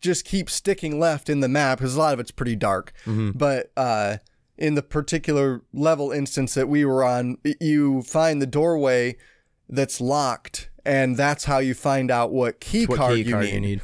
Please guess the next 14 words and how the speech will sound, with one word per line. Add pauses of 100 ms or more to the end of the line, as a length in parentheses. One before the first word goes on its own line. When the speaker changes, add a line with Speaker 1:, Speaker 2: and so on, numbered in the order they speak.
(100)
Speaker 2:
Mm-hmm.
Speaker 1:
So (680)
you
need
to
go
to
the
computer
terminal,
ping
that
key
card,